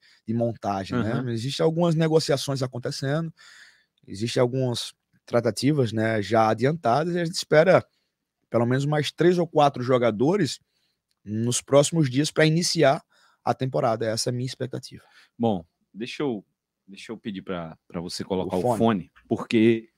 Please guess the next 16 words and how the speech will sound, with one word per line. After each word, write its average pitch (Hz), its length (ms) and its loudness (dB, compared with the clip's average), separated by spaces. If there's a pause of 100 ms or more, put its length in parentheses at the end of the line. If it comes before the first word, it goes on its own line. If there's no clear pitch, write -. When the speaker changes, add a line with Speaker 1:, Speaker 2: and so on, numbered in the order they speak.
Speaker 2:
o 135 60 -12
meu 165 160 -6
tá 156 80 -4
aqui? 196 320 -6
Tá 139 80 -8
aqui. 104 260 -10 (680)
Tem 135 80 2
uma 151 100 4
pergunta 127 560 0
aqui 127 380 2
do 95 160 -6
pessoal 110 360 -4
que 113 120 -6
é 104 120 -6
nosso 110 300 -14
parceiro, 120 580 -8